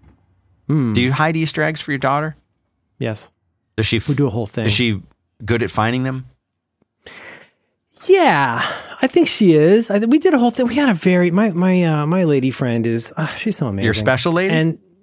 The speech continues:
Speaker 1: my, well, she's my, I always forget the line. I'm sorry. She's, uh, she's great. And we had such a nice, uh, such a nice, uh, ho-, just weekend. It was great. I mean, it was, yeah, it involved Easter.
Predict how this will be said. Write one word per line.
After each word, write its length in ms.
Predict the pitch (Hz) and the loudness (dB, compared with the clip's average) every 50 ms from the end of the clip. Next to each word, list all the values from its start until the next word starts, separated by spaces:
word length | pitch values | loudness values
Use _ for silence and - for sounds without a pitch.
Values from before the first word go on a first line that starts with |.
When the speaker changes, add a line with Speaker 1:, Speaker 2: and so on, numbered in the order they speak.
| _ _ _ | _ _ _
Speaker 1:
my, 220 | - 180 180 175 165 - | 0 0 0 0 0 -2
well, 280 | 165 165 156 151 131 - - - | -2 0 0 0 -2 -4 -8 -12
she's 220 | - - 170 143 | -8 -6 -2 0
my, 220 | 160 165 165 156 - - - | 0 0 0 -2 -4 -10 -16
I 200 | - - - - - - | -12 -12 -12 -12 -12 -14
always 160 | - - - | -14 -14 -14
forget 200 | - - - - | -14 -16 -18 -18
the 80 | - - | -18 -18
line. 280 | - - - - - - | -16 -16 -16 -16 -18 -18
I'm 80 | - - | -16 -14
sorry. 400 | - - - - - - - - _ - - - - | -14 -14 -14 -16 -16 -18 -20 -20 _ -20 -20 -16 -10
She's, 340 | - - - 240 208 - 240 | -6 0 2 2 2 4 4
uh, 280 | 247 233 226 226 220 | 4 4 4 2 0
she's 240 | 190 - 302 285 240 | 0 0 0 -2 -2
great. 600 | - - 143 123 120 123 127 131 131 131 - - - - | -4 -6 -6 -4 -2 -2 -2 -2 -2 -4 -6 -8 -10 -6
And 200 | - 139 147 147 | -4 -2 0 2
we 80 | 151 190 | 2 2
had 140 | 208 196 - | 2 0 0
such 260 | - - 170 - - | 0 -2 -2 0 0
a 40 | 180 | 0
nice, 460 | 156 143 139 147 139 - - - - | 0 0 0 -2 -4 -4 -8 -10 -10
uh, 480 | - 135 131 131 127 127 123 123 117 113 - _ _ _ _ _ _ - | -6 -4 -2 -2 0 0 -2 -2 -4 -6 -12 _ _ _ _ _ _ -6
such 160 | - 262 247 | -6 -2 0
a 60 | 262 | 2
nice, 360 | 233 202 175 156 - - - 139 | 2 2 2 0 -2 -6 -8 -6
uh, 340 | 143 147 147 143 143 147 | -2 0 0 0 0 -2
ho-, 280 | 139 - - - - 226 | -4 -6 -12 -14 -10 -8
just 200 | 185 180 - - | -8 -6 -4 0
weekend. 460 | - 156 196 - - 113 90 85 107 - | 0 0 0 0 -2 -6 -6 -6 -8 -8
It 40 | 135 | -6
was 120 | 143 135 | -6 -6
great. 280 | - - 196 175 113 127 - | -4 -4 -4 -4 -4 -6 -4
I 80 | 135 | -4
mean, 140 | 131 131 135 | -2 0 0
it 60 | 151 | 0
was, 140 | 156 151 139 | -2 -2 -2
yeah, 140 | 156 147 139 | -4 -4 -2
it 100 | 139 139 | -2 -2
involved 420 | 127 104 104 104 104 127 127 104 101 | -2 -2 -2 -2 0 -2 -2 -2 -4
Easter. 440 | - 127 - - - - 170 165 | -6 -6 -6 -6 -6 -6 -6 -6